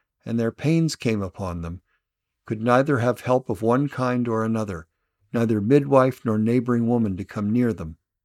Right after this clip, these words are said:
Most of the midwives were dead, especially of such as served the poor, and many, if not all, the midwives of note were fled into the country, so that it was next to impossible for a poor woman that could not pay an immoderate price to get any midwife to come to her.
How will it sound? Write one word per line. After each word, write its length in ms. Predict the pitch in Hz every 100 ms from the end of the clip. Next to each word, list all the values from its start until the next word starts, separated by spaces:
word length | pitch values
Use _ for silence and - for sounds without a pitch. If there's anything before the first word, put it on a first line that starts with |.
| _ _ _ _ _ _ _ -
Most 300 | 120 127 120
of 120 | 95
the 60 |
midwives 600 | 104 131 131 95 90 90
were 100 | 101
dead, 380 | 92 123 107 82
especially 720 | 92 - 139 139 - 87 95
of 160 | 101 98
such 280 | - 107 -
as 120 | 82
served 480 | 82 - 107 85 82
the 80 | 85
poor, 480 | - 143 101 85 _ _ _ _ _ _
and 140 | 113 117
many, 300 | 139 175 165
if 160 | 113
not 180 | 120 107
all, 160 | 107 104
the 100 | 104
midwives 560 | 107 104 98 95 98
of 160 | 98 90
note 380 | 139 113 82 - _
were 120 | 104
fled 300 | 92 - 110
into 240 | 104 104 104
the 100 | 98
country, 540 | - 147 135 92 85 _ _ _ _ _ _ _
so 200 | - 131
that 200 | 123 120
it 80 | 127
was 160 | 127 110
next 300 | 131 160 -
to 180 | 147
impossible 640 | 123 117 147 165 - 104 95
for 240 | - 104
a 60 | 104
poor 360 | - 160 165
woman 320 | 123 92 92 92
that 220 | 101 -
could 140 | 107
not 280 | 110 123 123
pay 220 | - 117
an 100 | 113
immoderate 640 | 104 98 110 120 110 -
price 420 | - 127 98 95 -
to 100 | 104
get 200 | 117 104
any 220 | 143 170
midwife 500 | 147 117 101 90 90
to 120 | -
come 200 | 92 95
to 120 | 87 85
her. 240 | 85 -